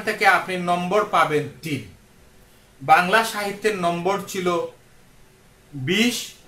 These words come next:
প্রাচীন যুগ তথা ডার-, বাংলা সাহিত্যের অন্ধকার যুগ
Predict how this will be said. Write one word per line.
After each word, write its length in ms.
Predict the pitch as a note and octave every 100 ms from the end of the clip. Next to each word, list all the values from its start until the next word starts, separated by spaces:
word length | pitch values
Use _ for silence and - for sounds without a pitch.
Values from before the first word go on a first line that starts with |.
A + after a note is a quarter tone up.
| - - -
প্রাচীন 520 | - F#3 F3+ A3+ A#3+ A3
যুগ 120 | A3 -
তথা 340 | G3+ G3 F#3+ D#3+
ডার-, 360 | E3+ E3 - - - - C3+
বাংলা 340 | E3 F3+ G#3+
সাহিত্যের 360 | G#3+ F#3+ - F#3
অন্ধকার 640 | E3+ E3+ F#3+ F#3+ F#3 E3+
যুগ 180 | E3